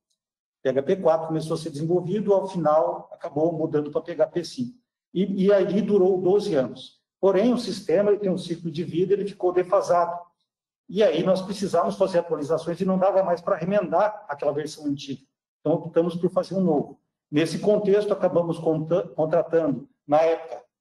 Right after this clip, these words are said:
Vinícius como estagiário, mais o outro colega, Thiago. Estudamos algumas plataformas,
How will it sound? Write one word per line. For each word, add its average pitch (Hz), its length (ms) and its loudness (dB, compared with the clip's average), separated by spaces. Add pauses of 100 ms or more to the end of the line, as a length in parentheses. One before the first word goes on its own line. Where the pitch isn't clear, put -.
(240)
Vinícius 170 480 -4
como 165 200 -2
estagiário, 165 640 0
mais 160 280 0
o 151 60 -6
outro 156 180 -4
colega, 143 400 0
Thiago. 151 520 0 (640)
Estudamos 190 580 0
algumas 190 340 0
plataformas, 190 1080 -2